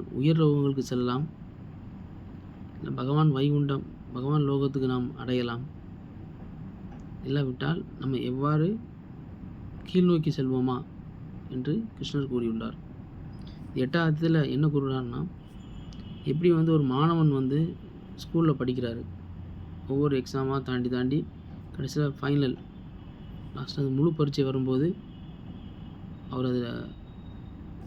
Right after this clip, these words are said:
அவர் பாஸ் ஆகணும்னா, அது இவ்வளவு நாள் எப்படி படிச்சாரோ அதை பொறுத்து தான் அவருக்கு ரிசல்ட் வருது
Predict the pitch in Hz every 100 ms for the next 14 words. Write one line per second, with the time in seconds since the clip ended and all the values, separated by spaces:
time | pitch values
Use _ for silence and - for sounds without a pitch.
0 | - - - - - - 131 123 113 127
1 | 156 156 156 151 170 160 123 - - -
2 | 127 135 143 165 - - 127 143 131 131
3 | 131 143 160 147 131 135 139 143 131 120
4 | 113 131 117 113 -